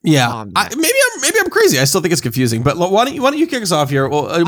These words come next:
Speaker 1: well, how do you wanna
Speaker 2: gonna,
Speaker 1: do it? You wanna go one too
Speaker 2: am I
Speaker 1: high,
Speaker 2: gonna
Speaker 1: one too low, or you
Speaker 2: steal
Speaker 1: wanna
Speaker 2: your,
Speaker 1: just
Speaker 2: Yeah, yeah, that sounds good. I'm gonna, I'm not
Speaker 1: Okay.
Speaker 2: gonna steal yours, 'cause you had,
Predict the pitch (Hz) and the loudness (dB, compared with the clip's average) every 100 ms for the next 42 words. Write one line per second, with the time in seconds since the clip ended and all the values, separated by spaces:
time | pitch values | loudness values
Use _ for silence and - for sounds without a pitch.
0 | 185 202 262 233 170 131 147 165 185 175 | 2 4 4 4 4 4 4 4 2 2
1 | 165 147 120 147 156 165 156 147 147 147 | 2 0 0 0 0 0 0 2 2 2
2 | 139 131 143 139 180 156 135 135 123 131 | 0 0 2 2 2 2 2 2 0 -2
3 | 123 202 214 175 165 175 151 123 110 107 | -4 -6 -8 -6 -6 -8 -10 -10 -10 -10
4 | 113 151 180 196 175 151 113 113 - - | -10 -10 -10 -8 -2 0 2 0 -2 -8
5 | 180 180 147 131 117 95 80 - - - | -8 -6 -6 -8 -10 -14 -14 -16 -16 -18
6 | 139 190 254 202 214 180 170 160 151 | -12 -10 -10 -10 -8 -8 -8 -8 -12